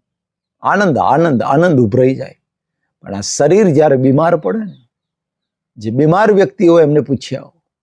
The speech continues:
જે વરસ બબે, ત્રણ ત્રણ વરસ સુધી રીબાઈ છે ખાટલાની અંદર, ભયંકર કષ્ટો ભોગવે છે, એમના મોઢે એક જ વાત,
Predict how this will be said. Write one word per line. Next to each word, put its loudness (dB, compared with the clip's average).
જે -12
વરસ 0
બબે, 2
ત્રણ -2
ત્રણ 0
વરસ 2
સુધી -10
રીબાઈ 2
છે -2
ખાટલાની -4
અંદર, -16
ભયંકર 2
કષ્ટો -2
ભોગવે 0
છે, -18
એમના 2
મોઢે 2
એક 2
જ 0
વાત, -4